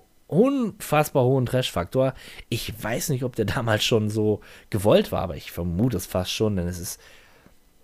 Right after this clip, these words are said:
wahnsinnig schlecht. Also die Schauspieler sind unglaublich schlecht. Zur Geschichte, man hat, man ist eine, man ist eine Frau, die mit ihrem Mann, äh, ein, was ist das? Ist es, äh, ein Schloss ist es nicht.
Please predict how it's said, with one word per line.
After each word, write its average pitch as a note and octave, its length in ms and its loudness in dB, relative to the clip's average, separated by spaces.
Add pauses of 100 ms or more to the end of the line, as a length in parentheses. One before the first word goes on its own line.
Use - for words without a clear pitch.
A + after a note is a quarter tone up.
(320)
wahnsinnig G3+ 640 2
schlecht. G#3+ 300 2
Also D3 160 0
die C3+ 120 0
Schauspieler F3 480 2
sind D3 240 0
unglaublich D3+ 680 2
schlecht. G2 360 -4 (1400)
Zur C#3+ 180 2
Geschichte, G#3 560 2 (400)
man A#2+ 160 0
hat, - 320 -2 (540)
man B2+ 160 -4
ist C#3+ 140 -4
eine, G#2+ 400 -4
man A#2+ 120 -4
ist B2+ 120 -6
eine G#2 180 -4
Frau, F3+ 1000 0
die D3+ 160 4
mit D3+ 140 -2
ihrem B2+ 220 -2
Mann, G3+ 400 -2 (540)
äh, A#2+ 420 0
ein, A2 500 -2 (760)
was G2+ 280 -8
ist - 160 -10
das? E2+ 140 -6
Ist F2+ 160 -12
es, G#2 160 -10
äh, F2 120 -4 (220)
ein F#2 220 -8
Schloss A#2+ 300 -4
ist A2 120 -10
es F2+ 160 -10
nicht. B2 320 -8